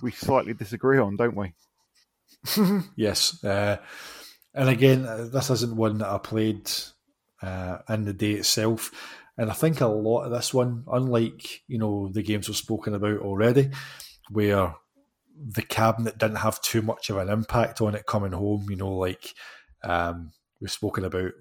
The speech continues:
Speaker 2: The Lost World and those kind of brilliant kind of movie themed and inspired cabinets that wouldn't have needed to have had any bearing on, on how the game came home. But I think having played this one, um, emulated,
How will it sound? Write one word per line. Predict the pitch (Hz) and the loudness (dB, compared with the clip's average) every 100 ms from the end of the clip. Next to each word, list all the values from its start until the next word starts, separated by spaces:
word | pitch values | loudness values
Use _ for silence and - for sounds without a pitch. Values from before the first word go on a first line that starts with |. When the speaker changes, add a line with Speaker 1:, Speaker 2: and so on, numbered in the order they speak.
| 127 | -8
Speaker 2:
The | 113 | -4
Lost | 98 95 - | -2 -2 -2
World | 101 98 95 | -4 -4 -4
and | 92 | -6
those | 95 92 | -4 -4
kind | 104 | -6
of | 95 82 | -6 -8
brilliant | - - 107 104 104 104 98 - | -16 -10 -2 2 2 0 -4 -10
kind | - 95 | -10 -8
of | 85 - - - - | -8 -12 -18 -20 -12
movie | 104 104 104 107 92 110 - | -2 0 2 2 0 -6 -14
themed | - - 113 107 101 | -14 -2 0 0 -4
and | 95 | -4
inspired | 90 - 107 107 98 - | -4 -2 0 0 -2 -2
cabinets | 107 110 - 117 101 - - - - _ | 0 0 0 -4 -4 -6 -8 -20 -20 _
that | 117 113 | -6 -4
wouldn't | 110 110 | -4 -4
have | 92 - - _ 214 | -6 -10 -12 _ -6
needed | 117 113 107 | -4 -2 -4
to | - 110 | -2 -2
have | 90 - - - | -2 -8 -12 -6
had | 107 104 | -4 -2
any | 104 101 | -2 -2
bearing | 95 101 104 | -2 0 0
on, | 101 98 95 - | -2 -2 -4 -6
on | 98 90 | -6 -4
how | 98 | -4
the | 101 | -4
game | 95 107 101 95 | -2 -2 -2 -4
came | - 110 | -4 -2
home. | 104 95 104 104 | -2 0 0 0
But | 104 101 - - - - _ _ | 0 -2 -4 -16 -18 -20 _ _
I | 113 | -6
think | - 131 131 - - - _ | 0 0 0 -6 -16 -18 _
having | - 120 113 110 | 2 4 4 -2
played | - 131 113 | 2 2 4
this | 110 110 - | 0 -2 -2
one, | 107 104 98 _ _ | -2 -4 -10 _ _
um, | 107 95 92 92 92 90 - | -8 -4 -4 -6 -10 -14 -12
emulated, | 101 101 104 104 101 - 101 | -8 -6 -4 -4 -6 -6 -10